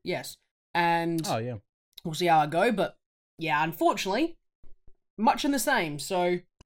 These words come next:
Speaker 2: Yeah.
Speaker 1: I'm gonna pray that you've forgotten what happens in the rest of the season, and you're wrong about the rest of the season being the same. But
Speaker 2: Yeah.
Speaker 1: if, uh,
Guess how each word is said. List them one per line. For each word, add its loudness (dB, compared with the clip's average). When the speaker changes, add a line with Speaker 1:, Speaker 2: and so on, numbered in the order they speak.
Speaker 2:
Yeah. -6
Speaker 1:
I'm 0
gonna 2
pray 2
that -2
you've -4
forgotten -2
what -2
happens -4
in -6
the -6
rest -6
of -20
the -12
season, -6
and -2
you're -4
wrong -2
about -2
the -12
rest -8
of -16
the -10
season -8
being -8
the -8
same. -4
But 4
Speaker 2:
Yeah. 2
Speaker 1:
if, -6
uh, 2